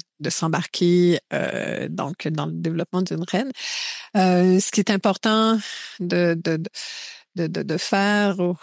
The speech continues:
au départ, c'est de prendre ça vraiment comme un projet où on va définir, euh, quand est-ce qu'on commence, quand est-ce qu'on finit, des étapes avec, euh, donc, euh, des milestones.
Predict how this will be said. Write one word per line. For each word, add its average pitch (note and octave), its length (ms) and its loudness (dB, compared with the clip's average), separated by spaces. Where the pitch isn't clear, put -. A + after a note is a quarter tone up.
au G3 60 -4
départ, F#3 420 2
c'est - 260 0
de - 60 -14
prendre F#3 320 0
ça G#3 180 2
vraiment F#3 300 2
comme F#3+ 360 2
un F#3 140 2
projet F#3 720 2
où G#3 220 6
on F#3 100 6
va F3+ 220 4
définir, G#3 1080 4
euh, F3+ 300 2
quand - 220 0
est-ce D#3 100 2
qu'on G3 160 4
commence, G3+ 380 2
quand - 240 -4
est-ce G#3 100 0
qu'on - 240 -2
finit, G3+ 600 4
des G3+ 320 4
étapes G3 560 2
avec, F3+ 440 -2
euh, F3 140 0
donc, F3+ 340 -2
euh, F3+ 200 0
des F3 120 0
milestones. F#3 760 2